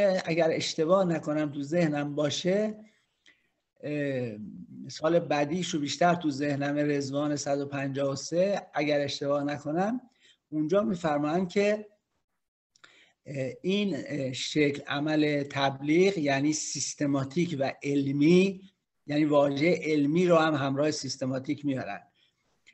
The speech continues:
می‌فرمایند نه فقط به اقدامات امری ما روح و معنا میبخشد، بلکه به تمامی جوانب زندگیمون روح و معنا میبخشد.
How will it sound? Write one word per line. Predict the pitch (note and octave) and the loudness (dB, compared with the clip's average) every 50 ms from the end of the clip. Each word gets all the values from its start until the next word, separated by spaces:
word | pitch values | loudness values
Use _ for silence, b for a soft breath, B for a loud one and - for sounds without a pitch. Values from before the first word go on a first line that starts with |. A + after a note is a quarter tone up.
| b b - | b b -6
می‌فرمایند | E3 D#3 D3+ D3+ - D3+ D3+ D3+ D3+ D#3 F3 F#3 F#3 F#3+ F#3 F3 F3 E3+ F3 F3+ | -2 -2 0 0 0 0 0 0 0 0 0 0 0 0 0 0 0 0 2 4
نه | G#3 A3 | 4 4
فقط | G#3+ - G3 E3+ D3+ D#3 D3+ C#3 C3+ C3 | 4 6 4 6 6 4 2 2 0 0
به | C#3+ C3+ G2 | 0 0 0
اقدامات | C3+ C#3 C#3 C3 C#3 C#3 C3+ C3+ C3+ C#3 C#3 C#3+ C3+ - C#3+ C#3 - - | 0 -2 -2 0 0 2 2 2 0 0 0 -2 0 0 -2 -2 -2 -4
امری | - C#3+ C#3+ C#3+ C#3+ C#3 C#3+ D3+ F3 F3 D#3 | -6 -6 -4 -2 -2 0 2 4 6 6 6
ما | D3 C#3+ C#3 C3+ C3+ C3 C3 B2+ - _ _ _ _ _ - | 6 4 2 0 0 -2 -4 -6 -10 _ _ _ _ _ -16
روح | C#3 C3+ B2+ C3+ C#3 D#3+ F3 F#3 F3+ D#3+ C3+ A#2 A#2 B2 | -12 -10 -6 0 2 4 6 6 6 6 4 2 -2 -2
و | C3+ C#3 C#3 | 0 0 0
معنا | C3+ C3+ C#3 C#3 C3 C3+ C3+ C#3+ D#3 E3 D#3 | 0 0 0 0 0 0 2 4 4 4 4
میبخشد، | D3 C#3 B2 B2+ B2+ B2 - - D#3 D#3+ E3+ F3+ F3 F3 - B B B B B B B B _ _ - | 4 2 0 0 -2 -2 -2 -2 0 2 4 2 2 0 -4 B B B B B B B B _ _ -6
بلکه | D3 D3 E3 F#3 F#3 F3+ - F#3+ | -2 2 2 2 2 2 2 0
به | F3 E3 E3 D#3 - _ _ _ _ _ - | 0 0 -2 -4 -6 _ _ _ _ _ -10
تمامی | - C#3+ C#3+ D3 C#3+ C#3+ C#3+ C#3+ C#3+ C#3+ C#3 C#3 C#3+ D3 E3+ F#3+ G3 F3 | -6 -6 -4 -2 0 0 0 0 0 0 0 0 -2 -2 0 0 0 0
جوانب | D3 C#3+ D3 C#3+ C#3 C#3 C#3 C#3 C#3 C#3 D3+ E3 E3 F3 | 0 0 2 2 2 4 4 2 4 2 0 0 0 0
زندگیمون | D3+ C3+ B2+ B2+ C#3+ C#3+ C#3 C#3 C#3 C#3 C#3+ C#3 C#3 F3 F#3 F3 E3+ E3 D#3+ C#3+ | 0 -2 -2 -2 0 0 0 0 0 0 0 0 0 0 0 2 2 0 0 0
روح | C#3 D3+ F3 F3+ D#3 C#3 C3+ | 2 4 4 4 4 2 0
و | C#3 C3+ | 0 0
معنا | C3+ C3+ C3 C3 C#3 C3 C3+ D3 D3+ C#3+ | 0 -2 -2 -2 -2 0 2 2 2 2
میبخشد. | B2+ A#2+ F#2 - - - - - - - | 2 0 -4 -8 -14 -16 -14 -14 -14 -14